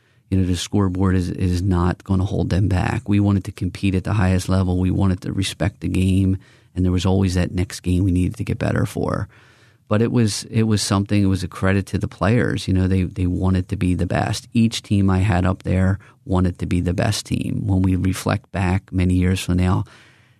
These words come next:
you know, they inspired to be that best team in that era. And, um, you know, we, so we, we won a lot of battles that way. Who is gonna be the best? What, what's this team gonna do that the other teams didn't?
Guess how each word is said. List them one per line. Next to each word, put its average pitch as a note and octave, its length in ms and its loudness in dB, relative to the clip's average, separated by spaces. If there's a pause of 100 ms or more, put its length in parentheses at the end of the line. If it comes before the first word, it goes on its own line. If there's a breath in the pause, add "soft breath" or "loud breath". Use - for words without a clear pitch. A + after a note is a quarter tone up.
(120)
you G2 80 -2
know, F#2 120 2
they F#2+ 180 2
inspired F2+ 520 0
to F2 40 -2
be F2 160 0
that F2+ 260 -4
best - 300 -2
team E2+ 320 0
in F2 120 0
that F2 180 0
era. - 560 0
And, F2+ 340 0
um, F2 460 0 (320)
you F#2+ 80 -2
know, F#2+ 160 2
we, F#2+ 160 2
so - 180 -2
we, G#2 220 2 (240 loud breath)
we A2+ 100 2
won A2 260 4
a A2 80 4
lot G#2 220 4
of G2 100 0
battles G2 440 2
that F2 200 0
way. F#2 280 0
Who A2+ 240 2
is A2 100 0
gonna G2+ 220 2
be F#2+ 140 0
the F#2+ 100 -2
best? - 440 -4
What, G2+ 260 0
what's A#2 280 0
this G#2+ 160 -2
team F#2+ 240 0
gonna F#2+ 180 2
do F#2 200 0
that F#2 160 0
the F#2 120 0
other F#2 200 0
teams F#2 340 -2
didn't? - 380 0